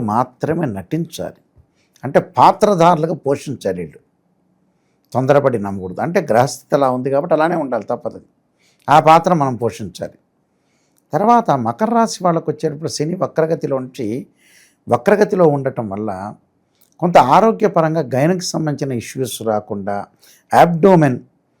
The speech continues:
రాకుండా కొద్దిగా జాగ్రత్త పడటం అనేది మంచిది.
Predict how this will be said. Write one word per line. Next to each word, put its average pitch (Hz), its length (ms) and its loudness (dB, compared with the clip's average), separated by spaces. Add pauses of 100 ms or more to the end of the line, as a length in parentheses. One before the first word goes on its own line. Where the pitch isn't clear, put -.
(440)
రాకుండా 127 540 2
కొద్దిగా 156 420 2
జాగ్రత్త 120 500 0
పడటం 101 340 -10
అనేది 131 220 -8
మంచిది. 87 420 -14